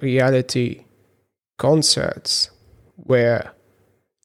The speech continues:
the performance adapts to the collective mood of the audience, or imagine A R tools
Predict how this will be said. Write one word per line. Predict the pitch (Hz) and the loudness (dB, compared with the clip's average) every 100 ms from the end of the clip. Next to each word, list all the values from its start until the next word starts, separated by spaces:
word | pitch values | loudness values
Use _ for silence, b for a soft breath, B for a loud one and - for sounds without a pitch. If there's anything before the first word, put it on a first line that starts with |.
| - | -8
the | 131 | -2
performance | 123 113 - 139 135 127 - | -2 -2 0 0 0 -2 -2
adapts | - 131 123 110 - - | -4 0 0 0 -4 -8
to | - | -4
the | 135 117 | -2 -2
collective | - 117 127 143 - 135 139 | -2 0 0 -2 -2 -2 -2
mood | 139 139 135 | 0 0 0
of | 139 131 | -4 -2
the | 147 | -2
audience, | 135 147 143 165 185 - - _ _ _ _ _ _ _ _ | 0 0 2 0 0 -6 -10 _ _ _ _ _ _ _ _
or | 139 143 | 0 2
imagine | 127 139 131 123 135 113 | 2 2 2 0 -2 -2
A | 135 127 | -2 0
R | 113 123 | 2 0
tools | 123 160 147 139 185 - | 0 0 0 -2 -8 -14